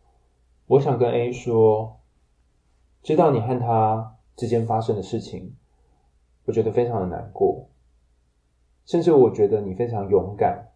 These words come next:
愿意跟大家分享你的故事。在你的文字当中，描绘了你所承受的那些痛苦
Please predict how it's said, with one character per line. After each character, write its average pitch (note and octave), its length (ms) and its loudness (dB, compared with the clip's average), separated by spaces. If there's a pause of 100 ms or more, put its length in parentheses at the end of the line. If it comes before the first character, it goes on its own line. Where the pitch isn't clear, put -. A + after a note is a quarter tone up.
(100)
愿 A#2 200 -2
意 A2 60 -2
跟 A2 160 2
大 G#2+ 100 -4
家 G2 160 -4
分 G#2 140 -6
享 F#2 160 -8
你 E2+ 60 -10
的 - 80 -10
故 G2 240 -8
事。 - 360 -14 (2000)
在 C#3+ 140 2
你 A#2 80 2
的 G2 240 4
文 G2 180 -2
字 A#2+ 140 0
当 G#2 260 -4
中， G2 420 -4 (180)
描 G2 200 -2
绘 B2 220 6
了 F#2+ 340 0
你 A2+ 80 -8
所 A2+ 200 4
承 G2 240 -6
受 C3+ 180 4
的 A2+ 120 2
那 A2+ 100 -4
些 A#2+ 120 -2
痛 C3+ 300 -4
苦 - 380 -6